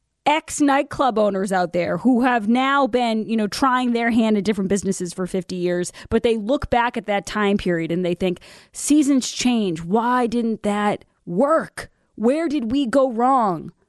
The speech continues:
We had a ragtag bunch of people trying to make a nightclub come alive. If you are curious why it failed,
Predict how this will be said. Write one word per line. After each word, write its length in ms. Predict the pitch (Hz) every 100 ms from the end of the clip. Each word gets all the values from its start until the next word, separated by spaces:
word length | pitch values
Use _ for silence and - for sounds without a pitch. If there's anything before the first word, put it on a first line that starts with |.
| _ _ _ _ _ _ _ _ -
We 80 | 240
had 80 |
a 60 | 247
ragtag 960 | 214 247 262 269 240 226 247 247 226 185
bunch 300 | 262 254 226
of 100 | -
people 440 | 262 262 240 240
trying 320 | - 226 240
to 60 | 220
make 220 | 214 233
a 60 | 214
nightclub 560 | 220 254 - 233 202
come 180 | 214 214
alive. 480 | 214 247 254 202 165 - - _ _ _ _ _
If 260 | 277 302 -
you 300 | 220 262 269
are 140 | 233
curious 480 | 220 - 226 214 190
why 160 | 185 180
it 120 | -
failed, 400 | - 101 -